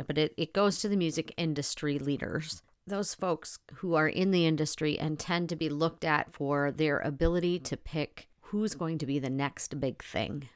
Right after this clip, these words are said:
He wrote about how there was a young Australian musician. She was getting hits,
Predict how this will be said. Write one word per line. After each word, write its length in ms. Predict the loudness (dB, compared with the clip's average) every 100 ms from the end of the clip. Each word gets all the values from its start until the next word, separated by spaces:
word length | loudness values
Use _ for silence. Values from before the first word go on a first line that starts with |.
| _ _ _ _
He 200 | -2 2
wrote 280 | 6 6 6
about 320 | 6 6 6
how 680 | 2 2 6 6 6 4 0 -8 -10
there 240 | 2 6 6
was 160 | 6
a 280 | 6 4 4
young 420 | 2 6 6 6 2
Australian 880 | 0 0 2 6 8 8 4 2 0
musician. 640 | 4 6 6 2 2 0 -4 -12 _ _
She 300 | -2 4 6
was 160 | 6 4
getting 260 | 4 4
hits, 300 | 4 2 -2